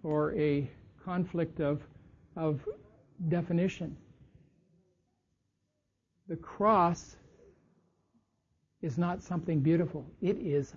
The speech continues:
ugly. It is ugly. You know, that cross that Jesus died on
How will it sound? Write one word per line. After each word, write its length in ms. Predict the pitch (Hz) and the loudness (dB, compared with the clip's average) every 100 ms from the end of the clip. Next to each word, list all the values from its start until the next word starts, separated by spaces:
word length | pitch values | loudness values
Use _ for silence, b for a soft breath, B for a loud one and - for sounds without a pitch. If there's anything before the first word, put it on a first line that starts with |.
| - - - - | -20 -20 -18 -2
ugly. 440 | 339 311 - - - - - - - _ _ - _ - | 4 4 4 0 -10 -20 -20 -20 -20 _ _ -20 _ 0
It 100 | 180 | 2
is 180 | 151 - - | 0 -4 -2
ugly. 360 | 180 160 123 92 - - - _ _ - _ _ _ - | 0 0 -2 -8 -18 -20 -20 _ _ -20 _ _ _ 4
You 100 | 196 | 8
know, 160 | 254 247 | 8 8
that 240 | 233 220 | 8 4
cross 440 | - 220 185 175 - | 0 0 2 0 -2
that 180 | 190 | -4
Jesus 340 | 190 190 196 170 | 2 2 2 -2
died 300 | 175 175 175 | 0 2 2
on 240 | 170 180 | 0 -4